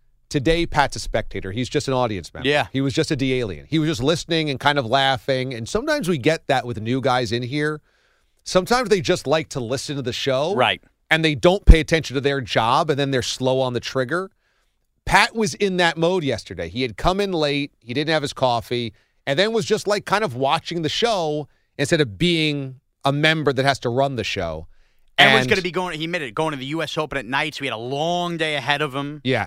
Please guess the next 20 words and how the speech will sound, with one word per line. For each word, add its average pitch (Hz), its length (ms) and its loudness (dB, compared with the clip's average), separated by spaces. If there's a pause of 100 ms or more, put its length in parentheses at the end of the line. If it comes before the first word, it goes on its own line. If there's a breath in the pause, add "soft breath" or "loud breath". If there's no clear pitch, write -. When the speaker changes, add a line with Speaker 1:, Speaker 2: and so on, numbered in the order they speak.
Speaker 1:
and 127 100 -2
so 147 140 2
he 156 100 2
was 165 80 -2
just 226 160 0
distracted. 226 480 0
He 127 80 -2
just 165 180 2
wasn't 160 260 2
there. 90 180 0
He 95 100 -4
was 127 60 0
just, 139 200 0 (120)
he 127 120 -8
was 113 160 -4
not 147 300 4 (160)
all 127 300 2
there 113 220 0
present. 98 480 -2 (180)
Speaker 2:
Whew. 330 100 -4